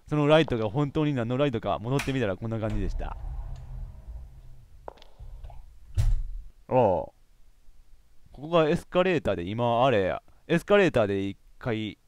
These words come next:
エスカレーターで一回っておかしいな。まあ、このエスカレーター、エスカレーターちゃうな、その前に。<laughs> エレベーターやん、よく考えたら。どこ出口？え、出口どこ？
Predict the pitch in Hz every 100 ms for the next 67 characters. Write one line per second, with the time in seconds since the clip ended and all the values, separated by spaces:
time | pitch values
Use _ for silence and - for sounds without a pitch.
0 | - - _ _ - - - 185 214 147
1 | 78 - 90 80 87 80 73 - - -
2 | - - - - 104 92 147 165 165 160
3 | - - 151 - 165 165 160 - 104 95
4 | 87 - 139 - 208 156 110 - 107 113
5 | 107 101 95 127 151 196 156 156 - -
6 | - - 202 190 143 190 180 185 123 78
7 | 76 87 90 80 65 - 120 127 123 107
8 | 85 69 - _ _ - - 123 123 -
9 | 147 123 82 92 101